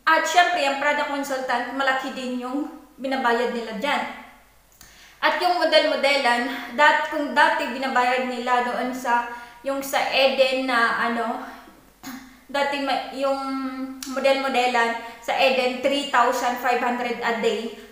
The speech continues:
yung binabayad nila. So, imagine, dati pa yon, how many years ago na? So, ngayon tumataas na. Siguro ngayon ay ma-, five thousand mahigit na a day.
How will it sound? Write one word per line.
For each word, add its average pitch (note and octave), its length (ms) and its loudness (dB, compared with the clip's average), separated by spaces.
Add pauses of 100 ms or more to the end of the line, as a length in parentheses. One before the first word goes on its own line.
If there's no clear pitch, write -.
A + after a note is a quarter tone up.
yung C4+ 240 -2
binabayad A3+ 560 -4
nila. G3+ 240 -4
So, E4+ 400 4
imagine, A#3+ 560 2 (560)
dati D4 320 4
pa D4+ 160 0
yon, C4 320 4 (240)
how D4 240 8
many C#4+ 240 -2
years C#4 320 0
ago B3+ 400 0
na? A#3+ 400 -4 (240)
So, D4 240 -2
ngayon D4 240 2
tumataas C4+ 640 2
na. A#3+ 160 -2
Siguro C4 400 2
ngayon B3+ 400 -2
ay A#3 240 -2
ma-, A#3 320 -6
five B3 240 2
thousand B3 480 0
mahigit A#3+ 400 -8
na A#3 240 -2
a A#3+ 80 -2
day. G#3+ 240 0